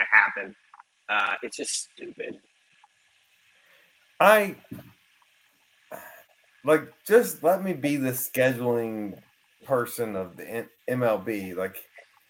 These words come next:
Speaker 1: It's
Speaker 2: it
Speaker 1: not hard.
Speaker 2: can't be that hard. Like, just look at what, like, this, this, this Dare to Dance thing that's going on this weekend.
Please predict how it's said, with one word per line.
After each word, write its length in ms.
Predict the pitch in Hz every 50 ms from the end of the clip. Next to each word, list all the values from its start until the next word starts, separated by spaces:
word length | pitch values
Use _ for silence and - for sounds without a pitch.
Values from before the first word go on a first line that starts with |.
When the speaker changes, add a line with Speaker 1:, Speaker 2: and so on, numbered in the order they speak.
| _
Speaker 1:
It's 100 | - -
Speaker 2:
it 60 | - -
Speaker 1:
not 100 | - - 127 117 -
hard. 140 | - 151 -
Speaker 2:
can't 340 | 196 208 208 185 156 - -
be 160 | 143 135 139
that 280 | 131 135 131 127 113 104
hard. 540 | - - 110 110 117 120 117 107 95 92 92
Like, 200 | 98 101 98 95
just 320 | - 170 175 170 - - -
look 200 | 165 170 170 -
at 120 | 156 127 120
what, 260 | 123 147 135 - - - -
like, 260 | 127 131 127 - - _ _ _ _ _ _ _ _ _ _ _ _ _ _ _ _ _ _ _ _ -
this, 220 | 160 180 180 180 - - -
this, 280 | - 147 156 156 156 - -
this 240 | - 160 180 175 -
Dare 260 | - 156 147 147 151
to 60 | 147 135
Dance 320 | 131 131 135 123 120 123
thing 140 | - 123 120
that's 120 | 113 110 107
going 220 | 110 113 113 110
on 60 | 107 107
this 100 | - -
weekend. 580 | 113 117 110 104 - 98 90 85 85 85 90